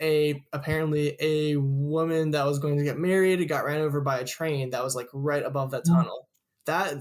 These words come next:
Speaker 1: so that happened. So that was pretty cool. <laughs>
Speaker 2: Yeah, uh, no thanks. I, I don't do scary movies.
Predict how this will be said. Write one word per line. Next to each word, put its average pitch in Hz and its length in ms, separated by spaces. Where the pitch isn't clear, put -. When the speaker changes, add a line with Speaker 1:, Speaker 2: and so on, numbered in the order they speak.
Speaker 1:
so - 140
that 202 140
happened. 151 460
So - 220
that 165 60
was 185 100
pretty 147 220
cool. 135 320
<laughs> 143 140
Speaker 2:
Yeah, 151 680
uh, 151 720
no 156 240
thanks. 131 500
I, 160 300
I 170 100
don't 196 180
do 165 140
scary 165 320
movies. 156 720